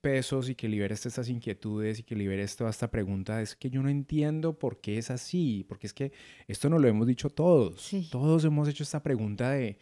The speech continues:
Speaker 1: después de un problema con la pareja o con los papás o con cualquier persona, uno dice, "Yo no entiendo por qué ve las cosas así". Queremos simplemente ayudarte a liberar ese peso. Y esto nos lleva entonces a el tema nuevamente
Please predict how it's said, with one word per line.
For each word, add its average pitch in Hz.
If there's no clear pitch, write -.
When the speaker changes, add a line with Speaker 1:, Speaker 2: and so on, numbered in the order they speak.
Speaker 1:
después 113
de 123
un 131
problema 147
con 143
la 127
pareja 107
o -
con 110
los 104
papás 120
o 123
con 110
cualquier 98
persona, 127
uno 131
dice, 127
"Yo 95
no 98
entiendo 165
por 160
qué -
ve 110
las 147
cosas -
así". 127
Queremos 135
simplemente 165
ayudarte 123
a 143
liberar 104
ese 104
peso. -
Y 147
esto 143
nos 135
lleva 117
entonces 135
a 123
el 110
tema 120
nuevamente 131